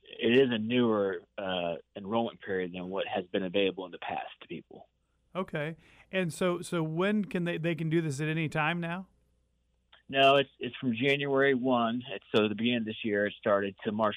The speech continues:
Speaker 1: thirty-first. So March thirty-first is the last day where somebody, so say, for example,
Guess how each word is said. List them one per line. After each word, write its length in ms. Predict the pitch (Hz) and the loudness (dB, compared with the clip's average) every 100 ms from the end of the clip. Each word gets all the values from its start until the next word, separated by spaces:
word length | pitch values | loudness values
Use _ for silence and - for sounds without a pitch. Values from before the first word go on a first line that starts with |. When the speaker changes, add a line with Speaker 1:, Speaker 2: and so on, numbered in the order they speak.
| - | -2
Speaker 1:
thirty-first. 520 | 101 90 - 80 - - | -4 -4 -4 -6 -6 -4
So 60 | |
March 240 | 101 113 - | 0 0 2
thirty-first 500 | 117 101 - 107 101 | 0 0 2 2 0
is 100 | 95 | -4
the 80 | 92 | 2
last 260 | 95 95 - | 4 2 -2
day 400 | 104 101 92 87 - - - _ | 0 2 2 -2 -8 -20 -20 _
where 200 | 101 98 - | 2 2 2
somebody, 480 | 120 113 104 104 101 | 0 2 2 2 2
so 100 | 110 - 127 | -2 0 4
say, 240 | 113 104 - | 4 4 -2
for 120 | 101 | -2
example, 600 | 98 104 101 98 95 | 0 -2 2 2 2